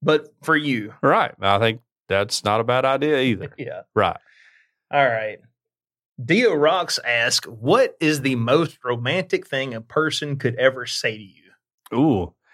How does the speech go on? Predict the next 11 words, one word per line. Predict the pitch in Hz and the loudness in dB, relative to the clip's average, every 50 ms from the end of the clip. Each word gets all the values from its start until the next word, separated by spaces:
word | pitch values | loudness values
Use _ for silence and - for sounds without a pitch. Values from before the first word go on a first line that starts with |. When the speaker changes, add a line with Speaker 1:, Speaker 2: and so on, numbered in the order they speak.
| _ _ _ _ | _ _ _ _
Speaker 2:
that's | 127 135 - - | 0 2 2 0
tough. | - - 156 127 101 87 80 - _ _ _ _ _ _ _ _ _ _ _ _ _ | 0 0 2 2 2 0 -2 -6 _ _ _ _ _ _ _ _ _ _ _ _ _
The, | 127 113 107 113 120 123 120 117 117 117 113 110 110 110 107 - _ - | -10 -8 -4 -4 -2 -2 0 0 0 -2 -2 -2 -2 -4 -4 -6 _ -4
I | 117 151 | -2 0
don't | 214 220 165 131 131 | 0 0 -2 -2 -2
know. | 139 123 98 92 92 | -2 -2 -2 -2 -4
Romantic | 98 110 120 147 165 160 143 139 143 151 156 151 - 123 110 - 117 | -4 -4 -2 0 0 0 0 0 0 0 -2 -2 -4 -6 -4 -2 -2
is | 110 101 98 110 - | -2 -2 -4 -6 -6
kind | - 117 113 107 104 | -4 -2 -2 0 0
of | 98 90 | 0 0
a, | 95 92 90 87 87 87 87 | 0 0 0 0 0 -2 -4